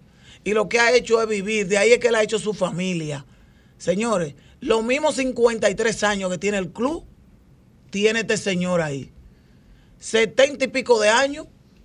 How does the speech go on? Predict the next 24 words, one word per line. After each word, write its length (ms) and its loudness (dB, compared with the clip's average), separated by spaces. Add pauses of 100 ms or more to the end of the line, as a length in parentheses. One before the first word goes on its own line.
(1000)
y 180 -2
él 160 2
quiere 280 2
seguir. 480 -6 (140)
Entonces, 540 -2 (180)
Teresa 520 2
busca, 560 -2
y 100 -2
esta 240 -2
delegación, 920 -2 (560)
y 140 -4
todo 240 0
lo 140 0
que 80 -4
es 60 0
un 120 -2
grupo 280 -2
de 120 -2
rescate 500 0
que 160 -2
hay, 400 -2 (1000)
que 160 0
hayan 340 4
elecciones, 920 -2